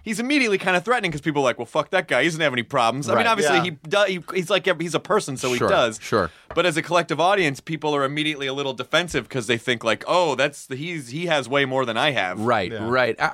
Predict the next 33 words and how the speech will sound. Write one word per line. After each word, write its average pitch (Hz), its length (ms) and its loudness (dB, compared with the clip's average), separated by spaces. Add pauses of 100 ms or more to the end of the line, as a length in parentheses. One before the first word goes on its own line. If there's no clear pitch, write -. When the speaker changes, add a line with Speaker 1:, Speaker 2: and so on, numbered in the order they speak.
(120)
Speaker 2:
I 202 40 -2
think, 233 460 -6
you 185 140 2
know, 156 300 4 (800)
and 139 140 0
I, 131 140 4
maybe 131 300 2
that's 127 180 4
why 120 140 6
he, 110 180 2 (240)
I 101 60 -2
mean, 98 160 0
who 104 100 -2
knows? 92 320 2
I 85 40 -6
mean, 87 120 -4
he's 85 160 -8
tried 92 180 0
a 87 60 0
bunch 104 160 2
of - 40 -10
stuff. 90 200 -2
Maybe 92 200 2
that's 90 180 -4
why 90 100 4
he 87 60 2
doesn't 85 280 0
necessarily 87 380 0
do 80 100 -6
stand-up 127 600 0
per 92 180 2
se, 98 440 0
but, 95 420 0